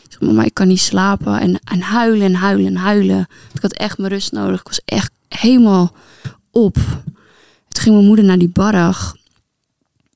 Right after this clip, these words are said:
En toen stond hij eruit te schelden. Echt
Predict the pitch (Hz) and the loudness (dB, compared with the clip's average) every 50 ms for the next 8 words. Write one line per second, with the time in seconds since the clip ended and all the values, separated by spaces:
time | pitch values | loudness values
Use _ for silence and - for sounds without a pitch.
0 | _ _ _ - - 202 - - - 220 202 185 190 175 180 - 196 208 202 196 | _ _ _ -4 -2 -2 -2 -2 0 0 2 2 2 2 2 0 0 0 0 0
1 | - - - - - 196 - 220 214 208 214 226 269 294 - _ _ _ _ _ | -2 -2 -4 -2 -2 -2 -2 -2 -2 0 0 0 -2 -2 -4 _ _ _ _ _
2 | _ _ _ _ _ _ _ _ _ _ _ - - - - - - | _ _ _ _ _ _ _ _ _ _ _ -6 -6 -6 -6 -6 -10